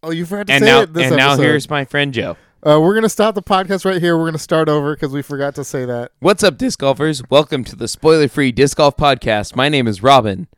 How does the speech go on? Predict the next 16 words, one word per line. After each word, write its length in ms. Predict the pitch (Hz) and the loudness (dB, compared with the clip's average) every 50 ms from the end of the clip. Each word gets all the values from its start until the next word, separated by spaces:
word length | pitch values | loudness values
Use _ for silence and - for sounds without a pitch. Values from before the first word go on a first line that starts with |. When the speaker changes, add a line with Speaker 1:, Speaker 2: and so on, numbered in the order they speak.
| _ - | _ -10
Speaker 2:
Alongside 580 | 120 120 135 156 165 143 - 170 160 151 143 117 | -6 0 0 0 0 0 0 2 4 4 2 2
me, 240 | 117 107 101 92 - _ _ _ _ _ _ - | -2 -4 -4 -6 -8 _ _ _ _ _ _ -8
my 200 | 107 107 107 104 | -4 -4 -2 -2
longtime 720 | 101 95 92 107 123 135 151 151 139 - 147 135 135 139 | -4 -6 -8 -4 -2 -2 -2 -2 -4 -2 -2 -2 -2 -2
acquaintance, 680 | 127 - - 135 117 104 107 104 104 104 - - - _ _ _ _ _ _ _ _ _ _ _ _ _ _ _ _ _ _ _ _ _ _ _ _ _ _ _ _ _ _ _ - | -6 -4 -4 -4 -2 -2 -4 -8 -10 -10 -12 -18 -20 _ _ _ _ _ _ _ _ _ _ _ _ _ _ _ _ _ _ _ _ _ _ _ _ _ _ _ _ _ _ _ -8
Joe. 220 | - 117 - - - _ _ _ _ _ _ | -6 -6 -6 -6 -10 _ _ _ _ _ _
Speaker 1:
You're 160 | 131 139 143 | -8 -6 -2
gonna 180 | 135 165 170 180 | 0 0 0 0
get 160 | 170 202 180 | -2 -4 -6
spoiled. 460 | - - - 135 120 110 101 95 - - - - - - - - | -6 -8 -6 -4 -4 -4 -4 -6 -8 -10 -10 -2 0 0 0 2
Speaker 2:
<laughs> 320 | - 254 - - - 214 175 | 2 2 2 2 0 -4 -4
Speaker 1:
No, 220 | 185 190 254 285 294 | 2 4 4 4 4
you're 120 | 285 254 | 2 0
not. 600 | 233 226 214 214 208 208 208 208 208 208 - - - _ - - 165 - _ _ - 170 - | 2 2 4 4 4 4 2 2 0 0 -2 -8 -20 _ -20 -20 -20 -20 _ _ -18 -12 -12
<laughs> 500 | - - - - - - - - 160 - | -12 -12 -12 -16 -18 -18 -18 -14 -6 -6
Speaker 2:
All 80 | 247 | -6